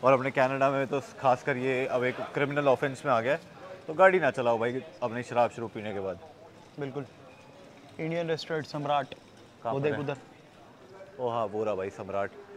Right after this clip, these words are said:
Speaker 1: Indian restaurant, Indian नहीं खाना, Indian तो मतलब तेरे को पता ही है, हम तो खाते हैं, हमें है Indian, बचपन से इंडियन ही खाया।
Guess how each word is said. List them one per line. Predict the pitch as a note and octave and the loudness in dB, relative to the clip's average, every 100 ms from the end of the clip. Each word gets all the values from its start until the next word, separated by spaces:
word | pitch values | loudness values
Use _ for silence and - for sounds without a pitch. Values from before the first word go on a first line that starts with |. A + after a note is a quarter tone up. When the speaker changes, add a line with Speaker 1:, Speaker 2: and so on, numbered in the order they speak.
| - - | -18 -10
Speaker 1:
Indian | C3 C#3+ E3+ | -6 -4 -2
restaurant, | E3+ E3+ F3+ D#3 | -2 -2 -2 -4
Indian | D#3 F#3+ | -2 -4
नहीं | E3 G#2 | -4 -6
खाना, | A#2+ B2+ | -6 -6
Indian | C#3+ C#3 D3 | -6 -6 -6
तो | C#3+ | -4
मतलब | D3 C#3 C3+ | -2 -2 -2
तेरे | - C3+ | -4 -4
को | C3 | -2
पता | C3 | -2
ही | C#3 | 0
है, | A#2 | -2
हम | G#2 | -4
तो | |
खाते | B2 A#2+ - | -2 -2 -2
हैं, | A#2 | -4
हमें | A2+ B2 - - | -4 -8 -10 -4
है | C#3 E3 | 0 2
Indian, | D#3 D3+ | 0 -4
बचपन | C3+ C#3 C#3+ | -2 -4 -4
से | B2+ | -4
इंडियन | C3+ C3+ C3+ | -4 -4 -6
ही | |
खाया। | C3+ C3 B2 | -2 0 0